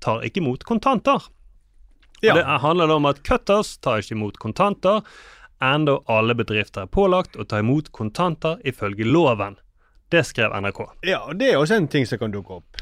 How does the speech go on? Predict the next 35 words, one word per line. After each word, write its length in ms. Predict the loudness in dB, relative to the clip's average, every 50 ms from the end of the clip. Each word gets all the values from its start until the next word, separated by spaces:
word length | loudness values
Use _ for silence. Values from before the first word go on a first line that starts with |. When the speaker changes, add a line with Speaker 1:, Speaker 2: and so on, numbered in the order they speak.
| -2 4
Speaker 1:
Ja, 160 | 4 6 6
Speaker 2:
Visste 100 | 6 6
du 60 | 4 2
Speaker 1:
ja. 80 | 2
Speaker 2:
at 100 | 0 -2
man 140 | -4 -4 -2
må 140 | -2 -2 -4 -4
ta 120 | -6 -6
imot 200 | -4 -4 -6 -6
kontanter? 360 | -6 -8 -8 -8 -6 -2 0 0
Speaker 1:
Ja, 80 | 2
de 80 | 2 2
må 240 | 2 4 2 2 0
ta 160 | -4 -6 -4
imot 220 | -4 -4 -4 -4 -6
kontanter, 380 | -6 -4 -4 -4 -6 -6 -4 -2
så 80 | -2
du 60 | 0 0
kan 100 | 0 -2
bare 120 | -2 0 0
gå 120 | 0 2
rett 180 | 0 -2 -2 -4 -4
ned 180 | -2 -2 -2 -4 -8 _ -14
og 140 | -12 -10 -6
så 100 | -6 -4 -2
bare 220 | -2 -4 -4 -6 -8 _ -14 -12 -12 -10 -10 -6
pjåte 480 | -2 0 0 0 -2 -2 -4 -4 -4
inn 140 | -4 -4 -4
kontanter, 480 | -6 -8 -4 -2 -4 -4 -4 -6 -10 -6
så 100 | -2 0
må 220 | 2 4 4 2 2
de 80 | 0
ta 140 | -4 -6 -6 -6
det 60 | -6
imot. 300 | -8 -12 -16 -18 -20 -20